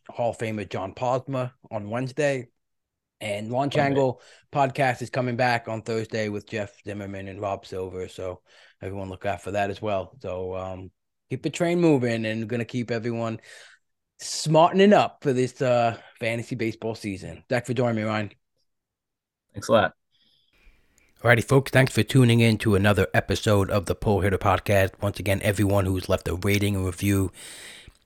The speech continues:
Speaker 1: thank you so much. Truly helpful. It truly helps to stand out, help the podcast stand out from everybody else. And all the feedback has been wonderful.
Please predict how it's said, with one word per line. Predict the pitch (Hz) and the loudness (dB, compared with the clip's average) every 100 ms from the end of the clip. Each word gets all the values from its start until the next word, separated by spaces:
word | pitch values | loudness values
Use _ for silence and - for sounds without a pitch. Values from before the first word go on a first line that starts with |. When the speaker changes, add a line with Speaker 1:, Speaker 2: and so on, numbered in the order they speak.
| _ | _
Speaker 1:
thank | 117 110 | 2 2
you | 107 | 0
so | - 98 | 0 2
much. | 98 92 - - | 2 0 -2 -6
Truly | - 127 123 | 4 6 6
helpful. | 104 101 - 98 98 - | 6 2 0 0 0 -2
It | - | -6
truly | - 107 | -2 0
helps | 95 101 - | 2 2 0
to | - 95 | -6 -6
stand | - 101 98 | -2 0 2
out, | 98 95 92 - _ _ _ _ | 4 4 2 -2 _ _ _ _
help | 113 - | -4 0
the | 101 | -2
podcast | - - 98 - 92 | -2 -2 -2 0 -4
stand | - 95 90 | -2 -2 0
out | 95 87 | 2 0
from | - 90 87 85 - - - - - _ _ - | 0 -2 -2 -6 -14 -20 -20 -20 -20 _ _ -2
everybody | 117 107 101 98 95 | 2 4 6 6 4
else. | 92 98 - - _ - | 2 0 -8 -14 _ -6
And | 90 92 90 92 - - _ _ _ - | -4 -2 -4 -6 -10 -18 _ _ _ -4
all | 110 | 0
the | 98 | 0
feedback | - 104 101 98 - | 0 0 4 2 2
has | 90 | -2
been | 95 95 | -2 0
wonderful. | 98 95 - 98 95 | 0 0 0 0 0